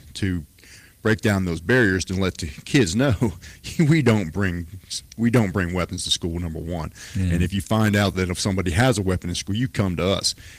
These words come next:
Speaker 1: And, you know, we, that, that crackdown that year, we had six, in nineteen ninety-eight, we had sixty-five weapons.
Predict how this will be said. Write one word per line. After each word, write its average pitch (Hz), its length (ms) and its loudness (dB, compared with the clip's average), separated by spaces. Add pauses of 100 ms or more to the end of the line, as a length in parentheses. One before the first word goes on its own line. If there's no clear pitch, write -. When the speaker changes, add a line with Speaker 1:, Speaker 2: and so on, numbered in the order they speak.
(120)
Speaker 1:
And, 87 440 -2 (100)
you 90 140 -4
know, 87 80 -2
we, 92 140 0 (440)
that, 92 240 -8
that 107 160 0
crackdown 92 520 -2
that 90 120 -4
year, 92 300 -2
we 95 120 0
had 80 140 -2
six, - 220 -6 (100)
in 87 140 -6
nineteen 95 280 -4
ninety-eight, 90 260 -4
we 90 100 -4
had 90 120 -2
sixty-five 87 760 -6
weapons. 87 520 -6